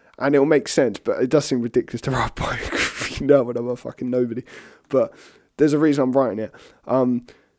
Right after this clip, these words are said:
so, yeah, so I think this is terrible, and, like, it's gonna hurt a lot of kids out there, kids who, you know, working class, whatever, they wanna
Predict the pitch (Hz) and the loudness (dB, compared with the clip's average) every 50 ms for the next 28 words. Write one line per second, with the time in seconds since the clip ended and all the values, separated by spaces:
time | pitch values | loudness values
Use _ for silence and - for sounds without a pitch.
0 | _ _ _ - - - 156 151 147 143 143 147 139 131 - _ _ _ _ _ | _ _ _ -6 0 4 6 8 8 8 8 8 6 4 0 _ _ _ _ _
1 | _ _ _ _ _ _ _ _ - 156 170 156 127 - - 156 151 151 147 117 | _ _ _ _ _ _ _ _ 0 2 4 4 4 4 2 4 4 6 6 4
2 | 143 - 208 202 180 170 165 - 147 143 - - 160 156 151 147 143 143 151 151 | 2 2 2 2 4 4 4 4 2 -2 -2 0 2 4 4 4 4 6 6 6
3 | 147 147 135 - - - 139 147 147 143 139 135 131 135 - - _ _ _ _ | 6 6 4 2 0 0 2 2 4 4 4 2 2 0 -2 -4 _ _ _ _
4 | _ _ _ _ - 147 147 143 139 131 - 147 - - 170 160 151 139 - 156 | _ _ _ _ 0 4 6 6 6 6 2 0 0 0 0 0 0 2 2 2
5 | 131 117 139 147 131 127 127 - - - 139 117 131 139 143 131 104 120 139 131 | 2 4 4 4 4 2 0 -2 -2 -2 -2 0 2 2 2 2 2 2 2 0
6 | 135 - - - 190 151 131 - - - 175 143 139 139 135 131 135 - _ _ | 0 0 2 4 4 4 4 2 -6 0 2 4 4 4 4 2 0 -4 _ _
7 | _ _ _ _ - 143 156 143 131 123 120 120 120 113 - _ - 135 147 143 | _ _ _ _ -2 0 2 2 2 2 2 0 0 -2 -4 _ 0 4 6 6
8 | 143 143 - 139 135 151 139 135 131 - - 123 127 135 127 135 127 131 131 135 | 6 4 2 -2 2 4 4 4 4 2 2 2 2 4 4 4 4 4 4 2
9 | 135 131 131 123 123 120 | 2 2 2 0 0 -2